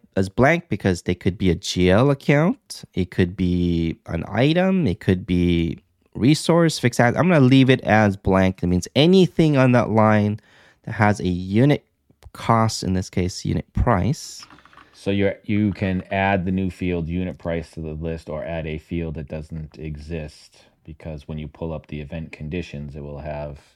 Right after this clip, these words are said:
Speaker 2: the default values.
Speaker 1: Right.
Speaker 2: Perfect.
Speaker 1: Right. So unit price is zero, and that's it. So this here is the condition, is that as soon as the sales document is released,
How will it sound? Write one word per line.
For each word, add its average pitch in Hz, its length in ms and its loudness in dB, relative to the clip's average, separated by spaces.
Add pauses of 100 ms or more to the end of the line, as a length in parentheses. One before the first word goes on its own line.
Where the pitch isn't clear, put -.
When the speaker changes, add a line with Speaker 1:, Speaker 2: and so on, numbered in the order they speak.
(140)
Speaker 2:
the 80 80 -12
default 69 580 -8
values. 71 800 -10 (1120)
Speaker 1:
Right. 95 180 4
Speaker 2:
Perfect. - 480 -6 (380)
Speaker 1:
Right. 156 200 0 (960)
So - 200 -4
unit 104 320 2
price - 600 0 (440)
is 104 440 2 (280)
zero, 95 580 2 (680)
and 90 80 0
that's 147 200 4
it. - 240 2 (760)
So 117 500 2
this 139 440 0
here 139 440 6
is 107 180 2
the 98 60 -4
condition, 117 680 2
is 110 300 2
that 101 220 2 (280)
as 98 120 -6
soon 151 320 4
as 160 100 2
the 143 80 2
sales 131 320 2
document 101 500 0
is 90 180 -4
released, 87 520 -2